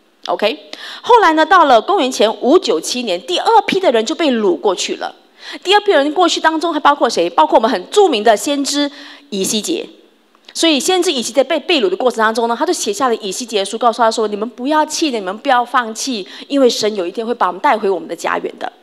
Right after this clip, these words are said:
所以发现以西结就出现了。OK，到了公元五百八十六年，OK，这过了那么多年之后，差不多过了二三，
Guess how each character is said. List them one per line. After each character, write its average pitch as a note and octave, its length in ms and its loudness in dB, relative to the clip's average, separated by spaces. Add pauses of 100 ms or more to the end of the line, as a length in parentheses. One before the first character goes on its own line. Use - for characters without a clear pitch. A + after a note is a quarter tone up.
(480)
所 B3+ 100 4
以 B3 40 6
发 C4 100 2
现 C4+ 140 -6
以 A3+ 60 -10
西 G#3 120 -10
结 G#3 100 2
就 G3+ 80 0
出 G3 180 -6
现 D#3 240 -4
了。 D#2 140 -10 (220)
OK， - 280 -10 (280)
到 A#4+ 140 6
了 F#4 80 6
公 G4+ 220 2
元 C4+ 320 4
五 D#4 200 4
百 C4 420 0
八 A3 220 2
十 G3 160 -6
六 G3 180 2
年， E3 200 -4 (280)
OK， F#3 340 0
这 D#4 120 -4
过 F4+ 300 4
了 G#3+ 100 4
那 A#3+ 100 0
么 G#3 100 -2
多 A3 140 0
年 F3 100 -4
之 G3 140 -4
后， F#3+ 140 4
差 - 180 -4
不 A3+ 60 -4
多 A3 100 -4
过 A3 140 0
了 F#3 60 -2
二 G#3 100 0
三， G3+ 140 -4